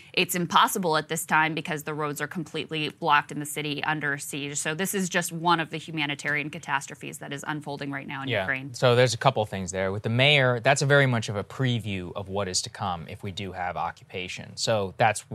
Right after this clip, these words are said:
Speaker 2: they're gonna face a problem, which is a hostile population. They're gonna try and install their own officials. It just remains to be seen whether the population is compliant, how much of it is actually Russian. And then on top of that,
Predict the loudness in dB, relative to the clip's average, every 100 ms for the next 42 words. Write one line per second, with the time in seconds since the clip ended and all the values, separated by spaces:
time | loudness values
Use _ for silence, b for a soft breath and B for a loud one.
0 | -2 0 2 0 2 6 6 4 0 0
1 | B B 0 6 8 6 4 0 -2 -2
2 | -2 6 6 8 6 6 4 0 0 0
3 | 0 -2 -2 -4 -2 4 6 6 2 0
4 | 0 2 2 2 -2 B B 4 6 6
5 | 2 2 2 4 0 0 2 2 4 4
6 | 2 0 -2 0 4 4 4 2 2 2
7 | 2 2 4 4 2 -4 -4 -6 -6 4
8 | 6 8 6 4 0 0 0 -4 -6 -6
9 | -4 -4 -6 -2 6 6 6 0 0 0
10 | -2 2 6 6 6 6 6